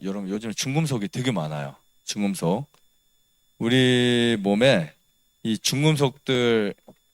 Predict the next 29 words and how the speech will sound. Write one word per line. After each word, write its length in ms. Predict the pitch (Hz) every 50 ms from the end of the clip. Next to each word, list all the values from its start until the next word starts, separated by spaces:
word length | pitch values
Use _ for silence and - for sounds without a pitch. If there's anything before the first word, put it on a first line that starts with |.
| _ _ _ _ _ _ _ _ _ - 120 131 127 120
이제 280 | 110 98 101 98 95 90
막 160 | 85 85 82 -
쌓이게 280 | - 131 151 143 120
됩니다. 360 | 98 87 82 78 - 78 78 - _ _ _ - - _ _
곡식을 460 | - 120 123 - - 214 180 175 156
먹어도 360 | 113 98 92 107 98 101 95
있고요. 520 | 87 80 - - 82 80 78 82 85 78 - _ _ _ _ _ _ _ _ _ _
그다음 220 | _ 107 113 117 113
자동차 480 | - - 123 117 127 120 - - 120
매연도 480 | 101 92 90 95 104 113 120 117 98 90
있고요. 400 | 85 80 _ - 85 82 78 - - _ _ _ _
생선 460 | - - 196 208 226 202 233 220 190
먹으면 220 | 147 117 113 113 110
특히 180 | - - - 127
엄청 260 | - - - 151 139
많습니다. 540 | 110 92 87 - 90 82 80 78 78 73 - - _ _ _ _ _ _ _ _ _
근데 120 | - 107 101
금식을 420 | - - 113 110 120 120 113 113
해주면 480 | 120 117 113 117 120 131 143 147 156 156 - _ _ _ _ _ -
이 120 | 110 101 - _
중금속 680 | - - 110 113 117 113 120 117 110 - 107 101 98
유해 200 | 95 98 101 104
물질이 640 | 101 101 95 - - 104 107 131 147 156 165 160 - _ _ _ _ _ _ _ _ _ _ _
배설됩니다. 640 | - - 113 113 117 107 90 85 80 76 73 69 65
어떤 300 | - 87 107 - 139 135
경우는 340 | 117 113 107 107 107 107 101
막 160 | 98 95 -
적신호까지 680 | - - 113 - - 139 120 101 - - 92 87 80 80
가요. 280 | 78 73 73 69 69